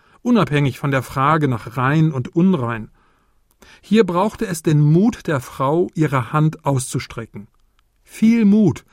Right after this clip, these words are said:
die Angst zu überwinden, zurückgewiesen zu werden. Es war ja auch ein unglaublicher Tabubruch. Eine Frau hat nicht einen Mann,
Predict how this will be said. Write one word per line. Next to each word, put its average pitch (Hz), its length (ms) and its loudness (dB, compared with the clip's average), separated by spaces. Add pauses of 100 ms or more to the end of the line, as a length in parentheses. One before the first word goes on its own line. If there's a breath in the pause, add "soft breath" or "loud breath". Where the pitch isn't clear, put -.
(240 soft breath)
die - 180 -8
Angst 180 380 0
zu 160 80 0
überwinden, 160 640 4
zurückgewiesen 151 640 -2
zu 113 220 -6
werden. 110 280 -12 (960)
Es 143 160 -6
war 139 160 4
ja 165 140 2
auch 156 220 -2
ein 151 180 -2
unglaublicher 175 880 -2
Tabubruch. 170 760 -6 (880 soft breath)
Eine 156 220 4
Frau 147 480 -4
hat 147 260 -6
nicht 143 260 -2
einen 131 300 0
Mann, 147 380 0